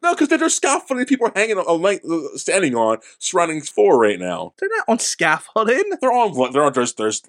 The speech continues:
Speaker 1: there's height to it. They're on, um,
Speaker 2: Yeah,
Speaker 1: just,
Speaker 2: but
Speaker 1: like
Speaker 2: they're not, like, in the sky.
Speaker 1: They're high enough where he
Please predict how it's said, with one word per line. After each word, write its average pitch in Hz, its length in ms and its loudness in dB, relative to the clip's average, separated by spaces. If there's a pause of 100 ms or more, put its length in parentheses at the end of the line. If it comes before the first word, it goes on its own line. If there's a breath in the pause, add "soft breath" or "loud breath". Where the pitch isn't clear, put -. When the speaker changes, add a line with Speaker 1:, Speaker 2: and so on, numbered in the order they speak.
Speaker 1:
there's 101 160 -6
height - 280 -2
to 120 180 -2
it. 139 60 0
They're 107 160 -2
on, 117 200 -2
um, 101 440 -4
Speaker 2:
Yeah, 427 100 0
Speaker 1:
just, 403 100 -2
Speaker 2:
but 202 80 -2
Speaker 1:
like 262 120 0
Speaker 2:
they're 269 140 -2
not, 269 280 0 (160)
like, 254 240 -2
in 277 160 -2
the 240 100 0
sky. 202 760 0 (400)
Speaker 1:
They're 117 100 0
high 135 320 0
enough 135 280 0
where 117 80 0
he 110 60 -6